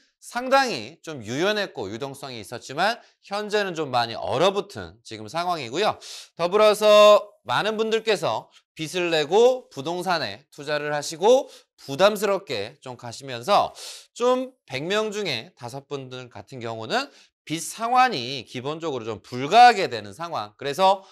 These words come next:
앞으로 집값이 떨어지면 떨어지면 떨어질수록 많은 분들한테 부담이 될 수 있고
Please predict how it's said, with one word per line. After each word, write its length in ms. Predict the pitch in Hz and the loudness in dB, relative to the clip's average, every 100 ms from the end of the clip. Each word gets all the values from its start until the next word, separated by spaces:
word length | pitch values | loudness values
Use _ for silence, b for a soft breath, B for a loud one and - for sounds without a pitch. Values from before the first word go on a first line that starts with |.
| B B | B B
앞으로 580 | 131 139 214 175 135 - _ - | 0 4 6 6 4 -4 _ -14
집값이 720 | 139 - 147 - 135 104 _ - | -4 2 2 0 -6 -6 _ 2
떨어지면 600 | 208 226 208 220 220 208 | 4 6 4 0 0 0
떨어지면 520 | 208 202 180 175 165 | 2 2 0 -8 -4
떨어질수록 800 | 185 190 170 160 147 104 101 b b | 0 0 0 -6 -4 -4 -4 b b
많은 400 | - 110 131 156 | -2 -2 0 -4
분들한테 720 | 147 143 131 120 110 202 226 233 b _ | -6 -4 -4 -6 -4 -4 -4 -8 b _
부담이 480 | - 151 202 220 190 | -8 4 6 6 2
될 160 | 127 | -2
수 180 | 123 147 | -4 -8
있고 480 | 101 - 170 139 | -10 -2 2 2